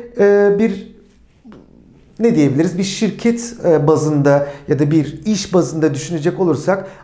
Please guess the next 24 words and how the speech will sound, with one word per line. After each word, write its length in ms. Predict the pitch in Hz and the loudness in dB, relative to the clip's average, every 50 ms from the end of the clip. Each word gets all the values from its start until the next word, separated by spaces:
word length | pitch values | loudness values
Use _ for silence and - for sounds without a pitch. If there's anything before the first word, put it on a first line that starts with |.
| - - | -10 -4
ayrı 420 | - 160 170 180 196 214 214 170 | 0 0 2 2 2 0 -2 -4
düşünceler, 720 | 160 165 143 - 165 143 131 135 139 123 127 127 131 135 139 | -6 -8 -8 -6 -8 -4 -2 -2 -2 -2 -2 -4 -6 -4 -4
değil 120 | 240 262 208 | -4 -2 0
mi? 240 | 190 196 190 190 - - - - _ - | 0 -2 -2 -4 -10 -16 -20 -20 _ -8
Çatışma 760 | - 196 185 190 196 185 - - - 175 160 156 170 175 - - - - - | -6 -6 -4 -4 -6 -8 -8 -6 -2 0 0 2 0 -2 -6 -10 -14 -8 -6
ya 100 | 156 139 | -2 0
da 60 | 165 | 0
işte 240 | 156 - - - 151 | 0 0 0 -2 -2
ayrışma, 1120 | - - 151 143 139 143 151 151 147 151 147 147 147 139 135 131 127 127 127 127 127 - - - - | -2 0 0 2 2 4 2 2 2 0 -2 -4 -6 -4 -2 -2 -2 -2 -4 -6 -10 -12 -14 -10 -6
uyuşmazlık 1120 | 180 165 175 185 180 - - 185 180 151 147 147 139 120 - - 139 135 135 135 - - - - - - _ - - - | -4 -2 0 0 -2 -2 -4 -2 0 0 0 0 -2 -4 -4 -2 -2 -2 -2 -4 -12 -16 -18 -20 -20 -20 _ -16 -8 -4
diye 440 | 147 139 143 151 135 - - - | 0 0 2 2 2 0 -2 -2
de, 300 | 139 147 160 185 196 190 - - - - - | -2 0 0 0 -2 -6 -10 -16 -20 -12 -6
e, 220 | - 147 139 131 | -4 -4 -4 -2
düşünebiliriz. 760 | 139 131 - - 175 160 151 175 170 196 170 139 - - - - - - - - | -4 -6 -6 -4 -4 -4 -2 -2 -2 -2 -2 -2 -4 -10 -14 -18 -20 -20 -10 -4
Geschehen 720 | 175 196 196 196 - 247 247 240 208 185 190 170 165 160 | -2 -2 -2 -2 -4 -6 -2 -2 -2 -2 -2 -4 -4 -4
de 100 | 190 190 | -4 -2
demek 380 | 190 170 165 156 143 151 - | -2 -2 -4 -4 -6 -6 -8
ki 320 | - 170 180 202 196 196 - - - - - | -4 -2 -2 -2 -2 -6 -12 -18 -20 -10 -2
olmak, 640 | - 160 156 156 151 143 147 160 151 151 - - - | 0 2 2 2 2 0 -2 -2 -4 -6 -12 -8 -6
gerçekleşmek 760 | 139 135 139 139 139 143 139 143 143 147 147 151 165 - 135 | -4 -4 -4 -6 -8 -10 -8 -8 -8 -8 -8 -10 -10 -8 -8
anlamında. 680 | 139 131 127 123 120 120 120 120 127 139 190 233 247 226 - - - - - - - - _ _ _ _ _ _ - | -8 -6 -6 -6 -6 -6 -8 -8 -6 -4 -4 -4 -6 -8 -12 -18 -20 -20 -20 -20 -20 -20 _ _ _ _ _ _ -2
Ne 80 | 202 240 | 0 0
yapıyormuş 760 | 262 294 294 294 254 247 220 196 196 190 - - - - - | 2 0 0 0 0 0 0 0 -2 -2 -4 -8 -12 -8 -4
müdür? 600 | 180 170 175 160 127 160 214 220 - - - | 0 0 0 2 2 2 0 0 -2 -8 -14